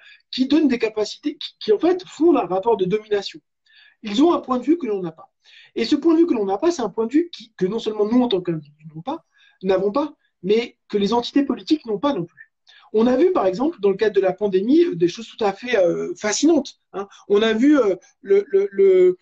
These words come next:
le Google ou Apple mettre à la disposition du public, et notamment des responsables politiques, euh, des soignants, toute une série de statistiques, ou des économistes, toute une série de statistiques que les pouvoirs publics ne sont plus capables de produire,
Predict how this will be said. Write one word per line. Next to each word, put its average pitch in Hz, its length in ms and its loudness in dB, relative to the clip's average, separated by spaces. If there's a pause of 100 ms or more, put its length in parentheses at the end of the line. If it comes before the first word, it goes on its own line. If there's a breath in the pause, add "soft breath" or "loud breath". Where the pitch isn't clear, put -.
(200)
le 175 500 0 (680)
Google 220 640 0
ou 220 160 -4
Apple 233 460 -2
mettre 277 380 -2
à - 20 0
la 233 120 2
disposition 220 800 -12
du 180 120 -12
public, 240 420 -4
et 196 40 -10
notamment 180 540 -8
des 175 120 0
responsables 202 400 -6
politiques, 214 720 -8 (160)
euh, 170 180 -2
des 180 120 -8
soignants, 190 520 -8
toute 262 160 -12
une 285 100 4
série 269 200 -2
de 359 80 -2
statistiques, 285 720 -4 (180 soft breath)
ou 208 60 -8
des 190 180 0
économistes, 190 500 -2 (280 loud breath)
toute 277 160 0
une 311 120 4
série 269 180 0
de 202 80 0
statistiques - 640 -2 (280)
que 311 60 4
les 302 180 4
pouvoirs 226 380 -8
publics 208 220 -16
ne 196 60 -10
sont 180 160 -8
plus - 140 -18
capables 175 320 -4
de 147 60 -2
produire, 208 520 -8